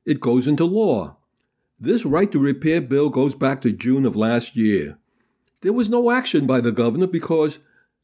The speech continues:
she technically, quote unquote, did not receive the bill for whatever the reasons may be.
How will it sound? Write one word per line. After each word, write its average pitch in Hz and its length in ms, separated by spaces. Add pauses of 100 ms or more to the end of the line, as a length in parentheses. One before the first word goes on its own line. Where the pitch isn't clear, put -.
(180)
she 175 240
technically, 143 840 (440)
quote 123 240
unquote, 117 560 (200)
did 131 160
not 165 300
receive 170 560
the 127 100
bill 127 520 (280)
for 120 140
whatever 165 260
the 165 100
reasons 147 440
may 139 180
be. 120 460